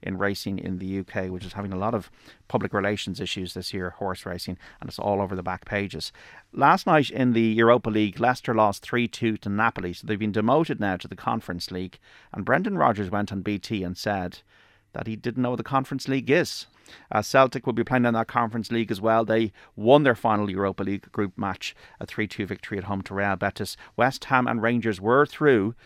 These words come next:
uh, West Ham losing one nil at home to Dinamo Zagreb. Rangers, uh, guaranteed a knockout place as well. They drew one one at Lyon. In the Premier League tonight, it is Brentford against Watford, and the teams coming in today as well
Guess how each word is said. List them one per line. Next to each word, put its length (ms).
uh, 60
West 280
Ham 180
losing 340
one 240
nil 260
at 120
home 180
to 80
Dinamo 320
Zagreb. 540
Rangers, 500
uh, 80
guaranteed 500
a 20
knockout 320
place 280
as 100
well. 260
They 140
drew 220
one 260
one 220
at 180
Lyon. 320
In 80
the 60
Premier 280
League 180
tonight, 340
it 100
is 140
Brentford 560
against 380
Watford, 340
and 100
the 60
teams 300
coming 240
in 80
today 240
as 120
well 280